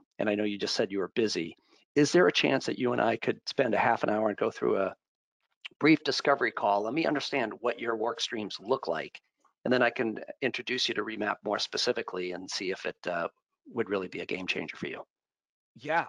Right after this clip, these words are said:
Speaker 2: I, it, it sounds interesting, but like you said, I have a, I have a lot of things going on. Can you send me some information and I can just follow up with you?
Speaker 1: I certainly could send information. I understand that you'd like to see some information. What would be helpful as well is maybe what we could do at the same time is I could send you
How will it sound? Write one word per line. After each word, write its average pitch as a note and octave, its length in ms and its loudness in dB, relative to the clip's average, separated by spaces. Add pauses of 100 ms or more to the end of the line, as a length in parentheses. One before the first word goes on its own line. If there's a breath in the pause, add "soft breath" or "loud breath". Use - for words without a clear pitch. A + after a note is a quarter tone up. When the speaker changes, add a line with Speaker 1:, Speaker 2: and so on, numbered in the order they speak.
Speaker 2:
I, C#3 140 -6
it, C#3+ 300 -10
it C#3+ 160 -12
sounds D3+ 420 -4
interesting, C#3+ 500 -4
but A#2 260 0
like B2 200 -2
you A#2 60 -14
said, A#2 260 -6
I A2+ 80 0
have C3 120 0
a, G#2+ 180 -2
I A2+ 60 -8
have C3 80 -4
a C3 40 -2
lot A2 360 0
of A#2+ 80 -2
things A#2 260 -2
going A2 260 -2
on. A#2+ 160 2
Can B2+ 160 -8
you E3+ 220 -4
send D3+ 180 -6
me D#3 60 -2
some D3 160 -6
information C#3 500 -4
and C3 80 -2
I A#2 80 2
can A#2 100 -6
just G#2+ 100 -12
follow A2 200 2
up A#2+ 60 -6
with C#3+ 120 -6
you? E3+ 120 0 (1080 loud breath)
Speaker 1:
I D#3 120 6
certainly E3 440 6
could A3 180 -2
send G3+ 200 4
information. F#3+ 500 4
I - 80 6
understand C3 420 4
that B2+ 80 4
you'd B2+ 140 2
like B2 180 4
to B2+ 120 2
see C#3 140 -4
some D3 160 0
information. D3 560 2 (320 loud breath)
What C#3 160 6
would C#3 140 4
be C3 100 2
helpful B2+ 400 4
as A#2 120 -4
well A#2 260 8
is C3+ 120 2
maybe B2 240 0
what - 200 2
we - 80 -4
could - 180 -6
do C#3 120 0
at - 100 -2
the - 60 -4
same B2+ 280 2
time B2+ 340 2
is - 100 -4
I C#3+ 80 2
could - 180 -4
send A#2 320 -4
you A2 380 -4